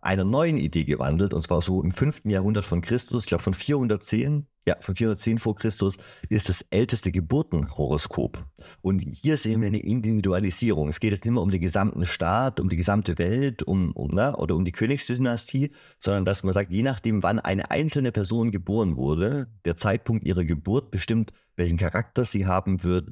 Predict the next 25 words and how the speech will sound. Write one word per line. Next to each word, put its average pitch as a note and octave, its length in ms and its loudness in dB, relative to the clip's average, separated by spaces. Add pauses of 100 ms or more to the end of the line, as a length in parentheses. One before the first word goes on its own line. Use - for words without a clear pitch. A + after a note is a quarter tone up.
was F2 180 0
für - 160 2
ein D#2 100 2
Schicksal A#2+ 480 0
sie G#2 160 -2
haben G2 340 0
wird, F#2 200 0
was E2 180 -2
ihrem D#2+ 160 2
Leben D#2+ 260 2
passieren B2 460 0
wird. F2 260 -2 (360)
Und F#2+ 180 -2
dementsprechend G#2 800 0
kann G2 220 0
ich F#2+ 300 -2 (280)
durch E2+ 340 0
eine C#2+ 460 0 (420)
hochmathematische, A2 1040 0
in - 80 -2
Anführungszeichen, F2 920 0 (360)
äh, C#2+ 240 0
Berechnung B2+ 840 0 (520)
im B2 100 2
Rahmen G#2 600 2